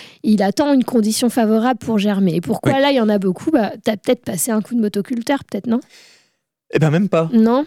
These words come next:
Speaker 2: Non, par
Speaker 1: La
Speaker 2: contre, j'ai
Speaker 1: terre est retournée un peu ?
Speaker 2: Non, même pas. Enfin, si c'est retourné, ce serait juste à la limite avec, euh, une petite pelle pour planter ou
Speaker 1: Mhm.
Speaker 2: alors gratter, euh, pour, euh, pour enlever ce qu'on appelle les,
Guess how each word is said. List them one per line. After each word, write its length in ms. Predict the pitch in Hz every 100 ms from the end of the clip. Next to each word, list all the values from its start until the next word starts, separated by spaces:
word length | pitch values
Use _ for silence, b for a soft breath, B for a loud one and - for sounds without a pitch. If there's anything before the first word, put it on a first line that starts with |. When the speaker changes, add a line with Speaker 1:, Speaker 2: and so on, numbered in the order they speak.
| 170
Speaker 2:
Non, 180 | 170
par 100 | 180
Speaker 1:
La 80 | 240
Speaker 2:
contre, 120 | 226
j'ai 40 | 330
Speaker 1:
terre 120 | 294
est 100 | 269
retournée 420 | 269 - 302 320
un 140 | 320 302
peu ? 180 | 349 330 B B B -
Speaker 2:
Non, 200 | 170 170
même 140 | 226 151
pas. 100 | 156
Enfin, 260 | 143 113 -
si 180 | 131 -
c'est 80 | 139
retourné, 480 | 127 120 123 147 147
ce 100 | 117
serait 160 | -
juste 180 | 113 127
à 40 |
la 80 | 113
limite 260 | 110 120 131
avec, 240 | 110 107
euh, 140 | 98 95
une 120 | 120
petite 300 | 117 110 123
pelle 220 | - 139
pour 160 | 135 127
planter 520 | - 170 170 165 160
ou 40 | 147
Speaker 1:
Mhm. 40 |
Speaker 2:
alors 200 | 113 120
gratter, 680 | 127 127 139 - 160 160 170
euh, 180 | 156 135
pour, 360 | 123 - 123 120
euh, 40 |
pour 260 | 113 - 120
enlever 500 | 120 123 127 143 139
ce 40 | 131
qu'on 100 | 113
appelle 280 | 101 131 123
les, 200 | 110